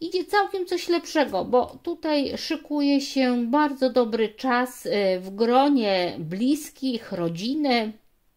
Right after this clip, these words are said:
Oczywiście jest tutaj, e, dużo obowiązków, e, dla tych osób, które mnie słuchają. Jest dużo szczęścia, polepszenia ogólnie,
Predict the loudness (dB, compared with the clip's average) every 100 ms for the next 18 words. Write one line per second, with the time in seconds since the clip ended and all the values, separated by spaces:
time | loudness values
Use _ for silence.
0 | _ _ -20 -8 -6 -4 -4 -4 -6 -2
1 | 0 0 -6 -16 -16 -16 -18 -18 -6 -4
2 | -2 -4 -6 -14 -4 0 0 0 -2 0
3 | 2 2 0 -2 0 2 2 2 2 4
4 | 6 6 6 0 -4 -4 -4 -6 0 2
5 | 2 2 2 2 0 0 0 0 -4 -8
6 | -6 -6 -4 -6 -6 -8 -4 -2 0 -2
7 | -4 -6 -4 -4 -4 -2 -2 -2 0 0
8 | 0 -4 -4 -4 -4 -2 -2 -4 -2 0
9 | 2 2 0 0 0 0 0 0 0